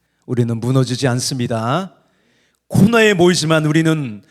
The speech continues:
넓은 곳에 하나님께서 세우십니다. 날마다 넉넉히 이기며 나아갑니다. 아버지 하나님,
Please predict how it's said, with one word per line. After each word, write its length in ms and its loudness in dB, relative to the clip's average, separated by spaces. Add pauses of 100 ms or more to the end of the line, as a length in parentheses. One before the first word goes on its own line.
(140)
넓은 480 2
곳에 220 2
하나님께서 440 0
세우십니다. 920 0 (680)
날마다 400 0
넉넉히 500 2
이기며 260 2
나아갑니다. 920 -2 (640)
아버지 300 -2
하나님, 720 -6